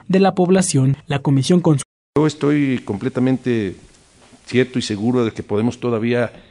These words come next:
Speaker 2: en estos cerca de doce meses en los que estaré al frente del gobierno, eh, realizar algunas de las acciones relacionadas con las unidades habitacionales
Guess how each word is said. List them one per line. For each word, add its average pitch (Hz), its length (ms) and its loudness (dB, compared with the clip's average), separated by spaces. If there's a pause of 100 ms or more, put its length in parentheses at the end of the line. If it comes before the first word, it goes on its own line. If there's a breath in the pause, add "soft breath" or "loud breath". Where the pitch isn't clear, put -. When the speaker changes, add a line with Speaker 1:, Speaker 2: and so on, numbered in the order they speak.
(140 loud breath)
Speaker 2:
en 107 180 -2
estos - 680 -6
cerca 127 340 -4
de 107 80 0
doce 107 280 -6
meses 113 440 -4
en 98 120 -8
los 90 120 -14
que - 80 -16
estaré 98 260 -6
al 104 80 -6
frente 107 340 -10
del 98 120 -10
gobierno, 107 480 -8 (560 soft breath)
eh, 104 180 0
realizar 120 460 -2
algunas 147 320 -2
de 123 60 -4
las 107 180 -6
acciones 127 540 -2
relacionadas 107 760 -6 (280 soft breath)
con 101 200 -4
las 104 180 -4
unidades 113 400 -2
habitacionales 101 960 -8